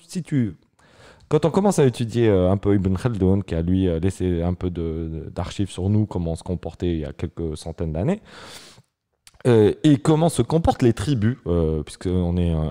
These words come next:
issu d'un, et on est encore tribal, euh, on comprend qu'il est, il y a deux fondamentaux principaux qui sont, un, nous avons jamais eu, euh, une totale aliénation de nos droits, euh, par rapport à,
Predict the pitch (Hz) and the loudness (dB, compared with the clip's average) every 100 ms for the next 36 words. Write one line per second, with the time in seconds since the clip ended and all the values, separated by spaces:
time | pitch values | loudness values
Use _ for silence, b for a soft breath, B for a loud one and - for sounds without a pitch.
0 | - 87 95 82 73 69 71 85 90 - | -4 -4 -4 -4 -4 -6 -2 0 0 -2
1 | 82 95 127 92 80 - - - 135 208 | -2 2 4 2 0 -6 -10 -8 -4 -4
2 | 160 B B B B - 117 95 78 - | -6 B B B B 0 2 2 0 -4
3 | - 131 170 208 240 147 120 113 113 101 | -2 0 2 2 2 2 0 2 0 2
4 | 104 101 143 165 143 120 107 101 92 90 | 2 4 4 2 2 2 4 4 2 0
5 | 82 73 69 - - 98 - 101 - 214 | -2 -4 -8 -12 -8 -6 -6 -10 -8 -8
6 | 190 - 123 - 160 120 B B B - | -8 -6 -6 0 2 2 B B B -2
7 | 123 127 135 147 139 185 170 151 - 135 | 2 4 4 4 4 4 4 2 0 0
8 | 127 101 - 107 92 76 98 113 117 - | 0 0 -4 -2 -2 -2 -4 -2 0 0
9 | 139 123 107 - 113 117 123 113 113 117 | 2 2 0 0 2 2 2 2 0 0
10 | 107 92 92 90 85 101 - _ _ _ | 0 2 0 -2 0 -2 -2 _ _ _
11 | _ 90 82 80 73 - 98 95 - 92 | _ -6 -4 -2 -4 -4 0 0 0 -4
12 | 80 73 73 | -4 -4 -6